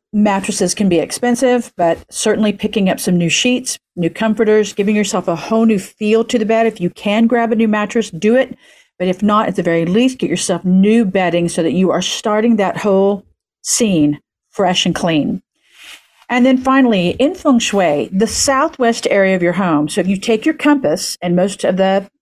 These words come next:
smartphones have 'em, you get the compass on there and hold it parallel to the ground and find where southwest in your, is in your home.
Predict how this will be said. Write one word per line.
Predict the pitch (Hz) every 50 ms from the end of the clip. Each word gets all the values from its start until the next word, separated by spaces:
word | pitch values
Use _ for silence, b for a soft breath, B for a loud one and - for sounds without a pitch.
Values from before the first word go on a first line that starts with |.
| _
smartphones | _ _ _ - - 214 196 - 196 - 226 226 226
have | 220 226 214 196 180
'em, | 147 135 254 - b b b b b b b
you | - 180
get | 160 - 262 262
the | 349 294
compass | - 302 311 320 - 285 - 262
on | 220 196
there | 190 175 170 175
and | 185 185
hold | 185 - 247 269 262
it | 311 - -
parallel | - 262 247 247 240 226 214 208 208
to | 202 -
the | 214 208
ground | 185 175 196 196 196 165 143 139 196 190 - _ _ _ _ _ _ _ _
and | - 214 214 214 -
find | - 247 233 240 262 262 233
where | 240 240 226
southwest | 233 - - 240 220 220 240 247 247 226 214 202 196 196 -
in | 214 196
your, | 175 180 -
is | - 190 180 175 170
in | 180
your | 170 170 170
home. | 156 190 175 160 131 147 -